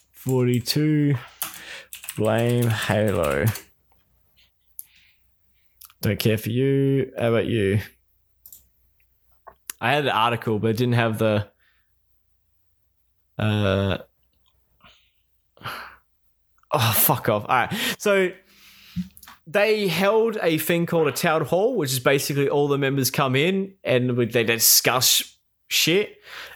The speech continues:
And they basically came out saying that Battlefield failed to meet the expectations of players and also clearly missed our own expectations. Um,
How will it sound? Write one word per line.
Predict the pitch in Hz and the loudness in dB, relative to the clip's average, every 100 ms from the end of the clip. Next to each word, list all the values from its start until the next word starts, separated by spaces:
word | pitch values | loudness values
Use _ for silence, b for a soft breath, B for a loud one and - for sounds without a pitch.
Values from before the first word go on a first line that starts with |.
| B | B
And | 127 127 127 127 123 135 127 - | -2 0 2 2 0 -2 -6 -4
they | |
basically | 123 127 127 135 | 0 0 0 -2
came | - 135 | -2 0
out | 135 - | 0 0
saying | - 127 135 139 | 0 0 0 0
that | 127 120 147 - | 0 0 -4 -2
Battlefield | 131 135 - 143 135 127 | 0 0 0 0 0 -2
failed | - 139 147 160 | -2 0 2 0
to | - | -2
meet | 151 160 147 | -2 0 0
the | |
expectations | 143 - 139 151 139 135 | -2 -2 0 0 0 0
of | 123 | -2
players | - 127 131 156 175 - B B B | 0 0 2 0 -2 -6 B B B
and | 120 120 | -4 0
also | 160 170 - 180 170 156 - | 0 2 0 0 2 0 -6
clearly | - 147 160 156 139 | -4 0 2 2 0
missed | 135 147 - | 0 0 0
our | 135 110 - | 0 0 0
own | 165 175 185 - | 0 2 0 0
expectations. | 147 143 - 135 - 127 127 - 120 107 104 - - B B B B B B B B | -2 -2 -2 -2 -2 -2 0 0 0 0 -2 -2 -4 B B B B B B B B
Um, | 120 123 127 127 123 123 | -2 2 2 2 0 -2